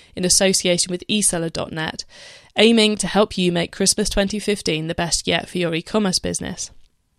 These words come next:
I've created these in partnership with eSeller, and for the first time ever, you can get hold of a full transcript,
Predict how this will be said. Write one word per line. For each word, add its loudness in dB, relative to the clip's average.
I've 0
created 4
these 4
in 0
partnership 0
with -4
eSeller, -4
and -4
for 2
the 2
first 6
time 4
ever, 0
you 0
can -2
get 2
hold 2
of 0
a 0
full 4
transcript, -4